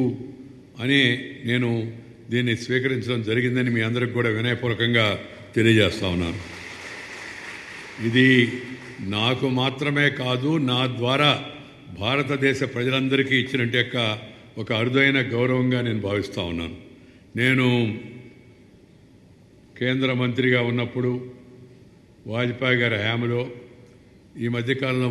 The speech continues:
మోడీ గారి హయాంలో వివిధ మంత్రిత్వ శాఖల్లో మంత్రిగా ఉన్నప్పుడు అనేక విశ్వవిద్యాలయాలకు వెళ్ళాను.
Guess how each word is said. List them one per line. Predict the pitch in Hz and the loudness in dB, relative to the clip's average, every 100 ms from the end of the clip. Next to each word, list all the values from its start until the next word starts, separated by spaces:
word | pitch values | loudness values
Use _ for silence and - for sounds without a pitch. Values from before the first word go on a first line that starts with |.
| 120 | 0
మోడీ | 123 127 123 | 0 2 2
గారి | 117 110 | 0 0
హయాంలో | 113 117 120 120 - - - - - - | 0 0 0 0 -4 -16 -20 -20 -20 -6
వివిధ | 113 127 120 | -2 0 0
మంత్రిత్వ | 120 131 135 143 135 | -2 -4 -6 -4 -4
శాఖల్లో | 127 117 127 120 110 | -2 -2 -2 -2 -2
మంత్రిగా | 113 113 127 123 | -4 -4 -2 0
ఉన్నప్పుడు | 117 117 131 117 104 101 - - - - | -2 -2 -4 -4 -4 -6 -14 -20 -20 -8
అనేక | 107 131 127 120 | 0 2 2 0
విశ్వవిద్యాలయాలకు | 117 135 135 127 127 123 110 104 | -2 0 0 2 2 2 0 0
వెళ్ళాను. | 104 101 | 0 -2